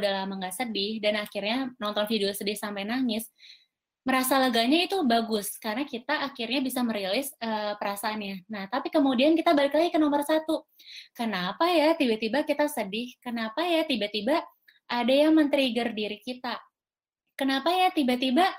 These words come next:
udah lama nggak sedih terus muncul sedihnya? Sedih ini lagi mau bilang apa ya ke diriku? Sedih ini pengen ngasih tahu apa?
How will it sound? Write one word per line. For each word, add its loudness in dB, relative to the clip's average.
udah 2
lama 2
nggak 0
sedih 0
terus -4
muncul 0
sedihnya? -4
Sedih 0
ini -4
lagi 0
mau 0
bilang -2
apa -2
ya 0
ke -6
diriku? -6
Sedih -6
ini -2
pengen 0
ngasih -2
tahu -4
apa? -4